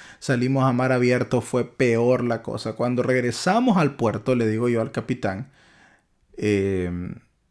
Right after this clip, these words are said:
pero usted me dijo que iba a ser un día perfecto para navegar". Y dice, "Oh, sí, sí, lo siento mucho, realmente no, no esperábamos que abruptamente cambiara la, la dirección del viento y eso, pues, nos,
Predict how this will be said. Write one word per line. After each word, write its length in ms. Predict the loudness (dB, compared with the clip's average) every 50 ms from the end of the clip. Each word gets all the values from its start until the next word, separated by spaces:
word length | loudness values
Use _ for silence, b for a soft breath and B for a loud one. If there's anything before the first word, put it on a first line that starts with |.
| _ _ _ _ _ _ _ _ _ _ _ _
pero 200 | -2 0 0 0
usted 240 | -2 -2 0 0 2
me 180 | 4 4 4 4
dijo 580 | 6 4 4 4 2 0 -2 -2 -2 -4 -8 _ -4
que 540 | 0 2 4 4 2 0 -2 -8 -16 _ _ _ _ -4
iba 200 | -2 0 0 0
a 40 | 0
ser 340 | 0 0 0 0 -2 -4 -8 -6
un 140 | -4 -2 0
día 240 | 0 0 0 0
perfecto 520 | -2 -4 -4 0 0 0 0 0 0 0 2
para 160 | 2 2 2
navegar". 420 | 2 0 0 0 2 2 2 4
Y 40 | 4 2
dice, 220 | 2 2 0 -4 -6
"Oh, 240 | -4 -2 -2 -2 -2
sí, 180 | -2 -2 -4
sí, 180 | -2 -2 -4 -6
lo 120 | -6 -6
siento 500 | -6 -6 -4 -4 -4 -4 -6 -4 -4 -2
mucho, 360 | -2 0 0 -2 -2 -2 -2
realmente 540 | 0 0 0 0 -2 -2 0 0 0 -2 B B B B B B B B B B B
no, 260 | 0 2 4 4 4
no 180 | 4 2 2 2
esperábamos 880 | 0 2 4 6 8 8 8 10 10 10 8 8 6 2 0 -2 -4 -4
que 240 | -2 -2 0 0 0
abruptamente 1200 | 0 0 0 0 2 0 0 0 -2 0 2 2 4 4 4 4 4 4 2 0 0 -2 -2 -2 0
cambiara 960 | -2 0 0 0 -2 -2 0 2 2 4 4 4 2 0 -2 -6 -10 -12 b b b b b b b b b b b b -8
la, 360 | -6 -4 -2 0 0 0 0
la 160 | 0 0 2
dirección 440 | 2 2 2 0 -2 -2 -2 -2 0
del 140 | 0 0 0
viento 540 | 0 0 2 2 2 0 0 -2 -2 -2 0
y 120 | 0 0
eso, 300 | -2 -2 -4 -6 -8 -6
pues, 360 | -6 -6 -6 -6 -6 -8 -8 -8
nos, 420 | -8 -8 -8 -10 -12 -14 -16